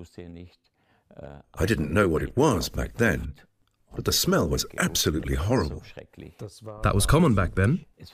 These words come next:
Speaker 1: It was common, yes. The first drop felt like a whole ton was dropped onto my face.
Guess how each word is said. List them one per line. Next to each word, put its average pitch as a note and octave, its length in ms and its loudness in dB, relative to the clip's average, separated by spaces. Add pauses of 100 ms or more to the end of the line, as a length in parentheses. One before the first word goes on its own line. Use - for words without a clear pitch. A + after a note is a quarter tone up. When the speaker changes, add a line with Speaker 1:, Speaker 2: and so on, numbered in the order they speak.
(100)
Speaker 1:
It - 180 -4
was - 100 0
common, - 340 2
yes. - 520 0 (2750)
The D2+ 1400 -12
first - 400 -2
drop E2 400 0
felt G#2 220 0
like F#2+ 100 0
a F#2 60 0
whole - 320 -4 (160)
ton B2+ 420 2
was C#2+ 160 -2
dropped - 300 0
onto F#2+ 120 2
my F#2 140 4
face. - 560 0